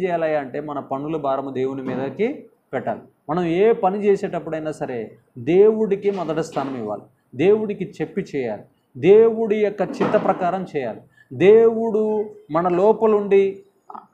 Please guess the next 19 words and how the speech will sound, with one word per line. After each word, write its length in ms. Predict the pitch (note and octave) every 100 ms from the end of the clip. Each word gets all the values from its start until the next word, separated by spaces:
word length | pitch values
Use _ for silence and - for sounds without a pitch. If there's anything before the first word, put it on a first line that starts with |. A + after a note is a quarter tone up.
| - - F#3 -
ఆయన 340 | D#3 F3 G3
లోపల 300 | G3 G3+ G3+
మనం 300 | E3+ D3+ G3
ఉండి, 480 | G3+ F3+ E3+ D#3+ - _ -
ఆయన్ని 280 | E3+ G3 F#3
కలిగి 320 | F#3+ A#3+ B3+
ఉండి 220 | B3+ A3+
మనం 260 | G3 D#3 C3+ -
చేయాలి. 200 | G#2+ - _ _ _
తర్వాత 340 | D#3+ F#3+ G#3 F3+ D#3 C3+ - - D3
ఆయనకి 280 | F3+ F#3+
చెబుతూ 460 | F#3+ - G#3 G#3+ C4+
చేయాలి. 380 | A3+ F#3 C#3 A#2 _ _ -
ఆయన 160 | F3
దగ్గర 260 | G#3 A3+ A#3+
మనం 340 | A3+ A3 D#3
బలం 300 | C3 F3 B3
పొందుతూ 460 | G3+ G3+ A#3+ B3+ C4+
చేయాలి. 400 | G#3+ E3+ B2+ A2+